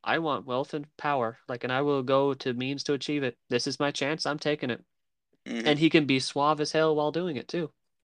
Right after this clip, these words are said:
Speaker 2: Yeah, th-, this movie is recent enough where, um, uh, it's, it's, it's been going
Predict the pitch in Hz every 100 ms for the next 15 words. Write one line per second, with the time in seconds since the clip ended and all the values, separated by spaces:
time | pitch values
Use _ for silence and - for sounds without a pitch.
0 | _ _ _ _ _ 101 95 92 - 107
1 | 110 131 143 131 98 - 85 90 87 107
2 | - 98 101 104 - 85 82 80 78 76
3 | 76 73 71 _ _ _ _ _ _ _
4 | _ 82 80 76 73 - - - - -
5 | - - - 101 107 107 92